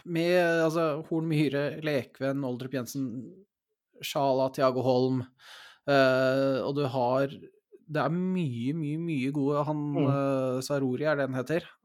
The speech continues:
Speaker 1: han også. Folk, altså, det er mye up and coming,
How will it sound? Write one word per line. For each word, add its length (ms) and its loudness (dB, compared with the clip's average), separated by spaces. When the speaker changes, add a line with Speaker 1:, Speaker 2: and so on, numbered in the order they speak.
Speaker 1:
han 120 -4
også. 260 -6
Folk, 320 0
altså, 180 2
det 40 2
er 140 4
mye 440 0
up 140 -8
and 100 -4
coming, 440 -2